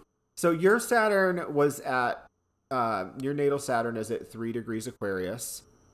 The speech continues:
Um, and like we said earlier, it's currently at twelve degrees Aquarius. So you're well outside the orb, but I truly believe that Saturn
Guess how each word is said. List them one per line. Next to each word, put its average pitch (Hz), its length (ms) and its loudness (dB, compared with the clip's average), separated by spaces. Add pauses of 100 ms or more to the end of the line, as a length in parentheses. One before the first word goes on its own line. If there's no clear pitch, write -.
(140)
Um, 101 320 -4
and 107 180 -6
like 107 200 -8
we 117 60 -6
said 113 180 -6
earlier, 101 420 -4
it's 92 200 -10
currently 113 760 -6
at - 140 -8
twelve 104 420 -2
degrees 95 360 -8
Aquarius. 92 500 -8
So 117 140 -6
you're 127 240 -2
well 131 720 0 (200)
outside 117 560 -2
the 107 180 -8
orb, 127 560 -4 (540)
but 127 260 -2
I 160 420 4
truly 151 400 2
believe 127 400 2
that 117 160 -4
Saturn 120 640 -2